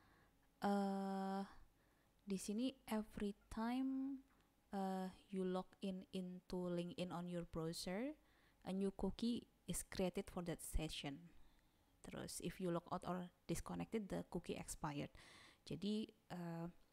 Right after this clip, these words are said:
kita tinggal klik ini aja ya, connect to LinkedIn aja. Nah, nanti akan ada, eh, semacam key gitu ya yang diisikan di sini. Oke,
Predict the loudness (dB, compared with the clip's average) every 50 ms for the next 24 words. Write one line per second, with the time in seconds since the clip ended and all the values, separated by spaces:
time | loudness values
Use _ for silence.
0 | _ -20 -20 _ -8 -6 -2 2 2 0 0 0 -2 -2 -2 0 0 2 2 2
1 | 2 2 0 -2 -4 -10 -12 -4 0 2 2 2 0 -2 -2 -2 -2 -2 -2 -2
2 | -2 -2 -2 -4 -6 -6 -6 -4 -4 -6 -8 -6 -4 -2 -2 -2 -2 -4 -4 -4
3 | -4 -4 -6 -10 -10 -10 -10 -10 -12 -14 -18 -20 -20 -20 -20 -20 -20 _ _ _
4 | -12 -10 -8 -8 -8 -8 -6 -2 -2 -2 0 -2 -4 -6 -6 -8 -8 -6 -4 -4
5 | -4 -2 -2 -2 -2 -2 -4 -6 -10 -16 -20 -20 -20 -20 -20 -20 -20 -14 -6 -2
6 | -2 0 0 0 0 -2 -4 -8 -16 -20 -20 -20 -20 -20 -20 -20 _ _ _ _
7 | _ _ _ _ _ _ -20 -20 _ -20 -18 -12 -6 -4 -2 -2 0 -2 -2 -2
8 | 0 0 0 0 -2 -4 -2 2 4 4 4 4 2 0 0 0 0 2 0 0
9 | -2 -2 -2 0 0 0 0 -2 -2 -4 -4 -6 -4 -4 -4 -4 -4 -4 -6 -6
10 | -6 -6 -6 -6 -8 -8 -10 -12 -14 -20 -20 -20 _ -20 -20 -20 -20 -20 -20 -20
11 | -20 -20 -20 _ _ -14 -10 -8 -6 -6 -6 -8